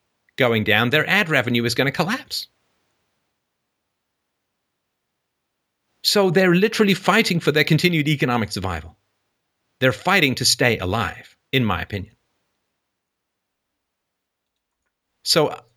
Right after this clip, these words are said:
I think it's important to understand what the stakes are. If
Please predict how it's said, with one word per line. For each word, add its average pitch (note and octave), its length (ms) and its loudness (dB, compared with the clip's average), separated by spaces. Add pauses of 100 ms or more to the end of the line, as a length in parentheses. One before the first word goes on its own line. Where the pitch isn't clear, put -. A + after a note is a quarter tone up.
I C3+ 100 -2
think G3+ 220 0
it's G3 120 -2
important D#3 340 2
to C#3 100 -2
understand B2 760 0 (420)
what B2+ 220 0
the G2 80 -4
stakes - 580 -2
are. - 360 -12 (2250)
If A#3 360 0